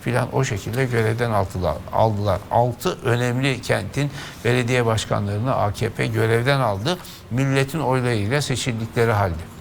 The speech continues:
Hak ederler ya da hak etmezler ama milyonlarca insan gitmiş, onlara oy vermiş ama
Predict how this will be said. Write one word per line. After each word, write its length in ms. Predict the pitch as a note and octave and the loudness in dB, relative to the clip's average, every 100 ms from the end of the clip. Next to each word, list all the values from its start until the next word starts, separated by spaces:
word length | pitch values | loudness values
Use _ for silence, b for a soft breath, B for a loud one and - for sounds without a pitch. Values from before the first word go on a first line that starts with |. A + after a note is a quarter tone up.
| - - B B B B - | -18 -18 B B B B -2
Hak 220 | A#2 C3 | 0 2
ederler 480 | D#3+ F3+ G3 F3+ G3 | 4 4 4 2 0
ya 180 | F3 | -2
da 120 | F#3+ F3+ | -2 -4
hak 140 | F3+ | -4
etmezler 540 | F3+ F3 F#3+ E3+ C#3+ | -8 -6 -4 -2 -2
ama 240 | A2+ C#3+ C#3+ | 0 0 0
milyonlarca 720 | B2+ C3 D3+ D#3 F3+ F#3+ E3+ | 0 2 2 2 0 0 0
insan 380 | D3 B2 C3+ C3 | -2 -2 -2 -2
gitmiş, 360 | C3 D3+ C3+ C#3 C3+ | -4 -4 -4 -2 -2
onlara 420 | A#2+ C#3 D3 C#3 C3+ | 0 2 4 4 2
oy 320 | C3+ F3+ F3 | 2 2 2
vermiş 440 | D#3 D3 F#3 F#3 B B B | 0 0 -4 -8 B B B
ama 300 | D3+ C3+ D#3+ | -4 -2 -2